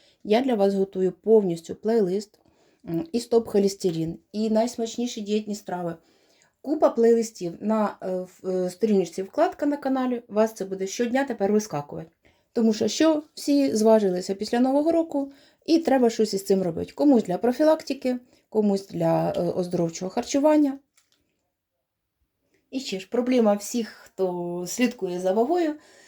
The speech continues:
оці маленькі порції. Цього салата можна наїстися від пузу. Їжте в будь-яку, е, пору дня, і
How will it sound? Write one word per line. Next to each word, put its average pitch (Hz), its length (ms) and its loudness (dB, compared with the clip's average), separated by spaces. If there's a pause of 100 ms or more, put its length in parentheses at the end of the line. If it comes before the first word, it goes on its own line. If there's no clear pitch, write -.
(160)
оці 240 260 -4
маленькі 254 380 2
порції. 190 500 -4 (580)
Цього 294 240 0
салата 294 380 2
можна 233 300 0
наїстися 214 460 -2
від 185 140 -6
пузу. 180 260 -16 (160)
Їжте 311 680 0 (160)
в 202 120 -8
будь-яку, 196 680 0
е, 185 180 0
пору 196 420 4
дня, 254 360 -4 (560)
і 220 320 -2